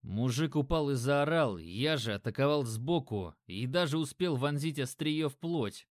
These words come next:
но зверь тут же зарычал и отпрыгнул. Вот же ловкий гад! Мы не обращали внимания на стонущего от боли кандидата.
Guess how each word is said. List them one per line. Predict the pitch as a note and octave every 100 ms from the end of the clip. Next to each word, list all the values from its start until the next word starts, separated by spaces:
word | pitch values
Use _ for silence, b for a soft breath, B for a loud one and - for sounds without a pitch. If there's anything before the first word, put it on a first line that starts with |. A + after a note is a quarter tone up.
| _ -
но | A2 B2+
зверь | A#2+ D#3 C#3+
тут | C#3 D#3+
же | B2+
зарычал | A#2+ C#3 D3 C#3 F#3+ D#3+
и |
отпрыгнул. | D3 C#3 - E3+ G#2+ G2+ F2 - _ -
Вот | G#2 C#3 E3+
же | C3+ F#3
ловкий | F#3 F#3+ B2 - A#2
гад! | A#2 A2+ F#2+ - _ _ _ -
Мы | G2 B2+
не | C3+
обращали | B2+ D3 C#3+ G3+ D3+
внимания | A2 B2 C3 C#3 A2+ G#2+
на | A2+
стонущего | - E3 C#3 A2+ - A#2+
от | A#2
боли | A2+ C#3 A#2+
кандидата. | A#2+ B2+ B2 C#3+ C3 - F2 D#2